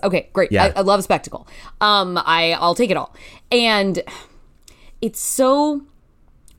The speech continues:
Speaker 1: tricky with the way this kind of stuff is talked about, because, uh, it's completely justifiable for people to feel, like, a sense of fatigue around, like, franchise
Speaker 2: A hundred percent.
Speaker 1: extension and extrapolation. Like, I get that. And, you know, there's,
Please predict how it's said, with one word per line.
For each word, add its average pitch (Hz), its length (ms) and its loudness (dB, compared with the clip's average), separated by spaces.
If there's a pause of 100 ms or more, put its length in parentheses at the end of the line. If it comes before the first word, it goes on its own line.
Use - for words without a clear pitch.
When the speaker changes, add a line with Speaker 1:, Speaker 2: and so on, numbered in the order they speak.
(120)
Speaker 1:
tricky 175 720 -2 (320)
with 180 220 -2
the 185 100 0
way 170 500 2
this 175 240 -4
kind 160 240 -4
of 151 60 -4
stuff - 260 -4
is 143 120 -4
talked - 360 -2
about, 147 200 -2
because, 185 220 -4 (120)
uh, 247 100 4 (100)
it's - 220 -10
completely 254 380 -4
justifiable 151 840 0
for 185 220 -2
people 170 240 -6
to 170 60 -2
feel, 160 120 -2
like, 151 140 -4
a 156 40 -4
sense 151 220 -4
of 151 80 -10
fatigue 160 600 -4
around, 143 360 -4
like, 139 160 -8
franchise 139 720 -8 (120)
Speaker 2:
A 95 60 -2
hundred 92 280 2
percent. - 100 0
Speaker 1:
extension 160 280 -2
and 147 100 -4
extrapolation. 156 680 -2
Like, 160 140 -4
I 180 80 0
get 170 260 -2
that. 123 320 -8 (320)
And, 175 580 0
you 175 60 -2
know, 156 140 -2
there's, 165 260 -2